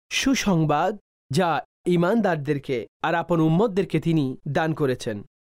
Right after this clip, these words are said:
তো সাদকার মধ্যে যারা অন্তর্ভুক্ত হয়ে যান, আল্লাহ তাদেরকেও সওয়াব দান করেন। তো আমি সেই মহিলাদেরকেও বলবো, উদাহরণস্বরূপ কি বললো, "আমার কাছে কিছুই নেই", ঠিক আছে,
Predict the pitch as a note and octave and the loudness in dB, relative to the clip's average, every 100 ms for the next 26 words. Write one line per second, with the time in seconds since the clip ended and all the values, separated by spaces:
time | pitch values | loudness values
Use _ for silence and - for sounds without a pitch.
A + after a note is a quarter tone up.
0 | _ - F3+ D#3 - F3 D3 A#3 E4 G#3 | _ -2 -2 0 -2 -2 -2 0 2 2
1 | D#3+ D#3 A3 F3 F3 F3+ F#3 F#3 F#3 D4 | 2 2 0 2 0 0 2 0 0 0
2 | C4+ F3 - A#3+ - E3 G#3+ F3 C#3+ E4+ | 0 0 0 -2 0 2 2 2 0 -2
3 | - D#3+ D3 C#3+ C#3+ G#3+ - D4 - E3 | 0 0 0 0 -2 -2 0 -2 0 -2
4 | C3+ C3 - A2 E2+ - _ _ - F#3 | -2 -6 -6 -8 -10 -16 _ _ -4 0
5 | E3+ F#3 D3 C#3+ _ _ - - D#3+ C#3+ | 2 2 0 -2 _ _ -6 -2 0 0
6 | F3 G#3+ C4 B3 G#3 D3 C3 D#3 - E3+ | 2 0 0 0 0 0 -2 -4 -2 0
7 | F#3+ A#3+ A3+ C4 B3 B3+ A#3+ B3+ A#3+ C4 | 0 -2 -2 -2 0 0 -2 -2 -2 -2
8 | C#4+ - B3+ D#3+ F3+ - B3 F3+ - F#3 | -2 0 0 0 -2 -4 -2 -2 -2 -6